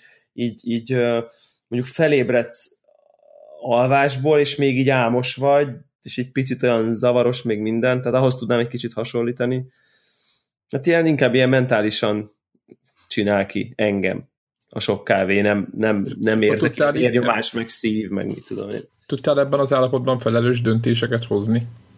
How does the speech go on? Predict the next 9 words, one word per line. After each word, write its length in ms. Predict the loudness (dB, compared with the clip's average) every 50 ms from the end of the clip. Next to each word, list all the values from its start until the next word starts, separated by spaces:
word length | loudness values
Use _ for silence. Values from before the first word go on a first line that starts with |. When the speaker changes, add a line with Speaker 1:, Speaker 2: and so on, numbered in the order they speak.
| _ -20 _ -20 -20 -20 -20 -20 -20 -20 -20 -20 -20 -20 -20 -20 -20 -20 _ -8 -2
Speaker 1:
Ö, 560 | 0 2 2 2 2 2 2 2 2 0 0 0
Speaker 2:
Már 100 | 0 0
csak 160 | 0 2 2
úgy, 180 | 2 2 2 0 -2 -4 -6 -8 -6 -2 0 0 0 0
<laughs> 540 | 0 -2 -2 -2 -2 -4 -4 -8 -14 -10 -2
ha 100 | 0 2
már 260 | 2 4 4 2 2
úgy 60 | 2 2
Speaker 1:
persze. 360 | 2 2 0 0 -4 -10